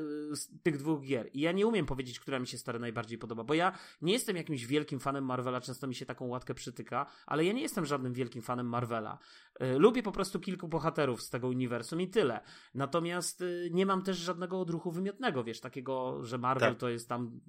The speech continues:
Speaker 1: obrzydliwy i ja się brzydzę tym i tak dalej, że
Speaker 2: Nie,
Speaker 1: nie
Speaker 2: chodzi mi o to,
Speaker 1: tak
Speaker 2: że
Speaker 1: jak,
Speaker 2: oni,
Speaker 1: tak jak ty
Speaker 2: że
Speaker 1: mówisz,
Speaker 2: to jest
Speaker 1: nie?
Speaker 2: taki najgorszy kapitalizm, że, że już tam nie
Speaker 1: No
Speaker 2: ma
Speaker 1: na
Speaker 2: tej
Speaker 1: pewno,
Speaker 2: takiej
Speaker 1: stary, no.
Speaker 2: wyższej formy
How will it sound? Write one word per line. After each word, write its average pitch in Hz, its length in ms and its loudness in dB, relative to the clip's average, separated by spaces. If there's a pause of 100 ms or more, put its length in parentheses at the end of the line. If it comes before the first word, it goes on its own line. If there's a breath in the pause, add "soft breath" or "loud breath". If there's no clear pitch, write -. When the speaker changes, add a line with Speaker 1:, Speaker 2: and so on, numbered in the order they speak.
Speaker 1:
obrzydliwy 123 600 -4
i 123 260 -4
ja 127 120 -2
się 123 120 -8
brzydzę 120 340 -4
tym 123 140 -4
i 117 60 -4
tak 120 140 -2
dalej, 123 260 0
że - 80 0
Speaker 2:
Nie, 120 80 4
Speaker 1:
nie 147 60 8
Speaker 2:
chodzi 139 200 -2
mi 151 60 6
o 147 40 6
to, 143 40 -2
Speaker 1:
tak 147 100 2
Speaker 2:
że 143 120 4
Speaker 1:
jak, 147 100 8
Speaker 2:
oni, 147 100 0
Speaker 1:
tak - 100 0
jak - 40 -4
ty 156 120 2
Speaker 2:
że - 60 2
Speaker 1:
mówisz, 127 180 2
Speaker 2:
to 147 60 4
jest 143 140 2
Speaker 1:
nie? - 40 2
Speaker 2:
taki 135 400 6 (380 loud breath)
najgorszy 127 800 8
kapitalizm, 113 840 4
że, 101 340 4 (100)
że 98 160 -8
już 95 180 -6
tam - 140 0
nie 123 100 -4
Speaker 1:
No - 60 -2
Speaker 2:
ma 262 60 8
Speaker 1:
na - 40 2
Speaker 2:
tej - 140 10
Speaker 1:
pewno, 311 260 4
Speaker 2:
takiej 214 120 2
Speaker 1:
stary, - 180 4
no. 113 60 0
Speaker 2:
wyższej 135 400 6
formy 135 760 8